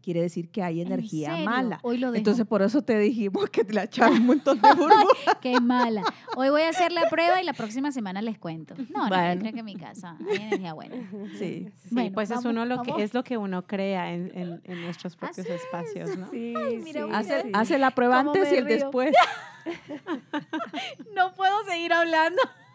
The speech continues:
Speaker 3: Ok.
Speaker 2: Mira, Gloria, es terrible, ¿no? Me hizo salir de, de mi, de mi control, chicas, de nuestra...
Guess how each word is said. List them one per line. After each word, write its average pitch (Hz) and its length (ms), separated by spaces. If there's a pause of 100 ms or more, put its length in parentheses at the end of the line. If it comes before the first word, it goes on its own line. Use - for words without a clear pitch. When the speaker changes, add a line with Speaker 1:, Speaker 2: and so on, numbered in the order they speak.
(760)
Speaker 3:
Ok. 349 760 (240)
Speaker 2:
Mira, 339 260
Gloria, 285 320
es 302 80
terrible, 330 720
¿no? 302 240
Me 311 160
hizo 294 260
salir 294 360
de, 311 180
de 302 180
mi, 269 180
de 254 160
mi 247 140
control, 233 540
chicas, 214 400
de 233 120
nuestra... 277 420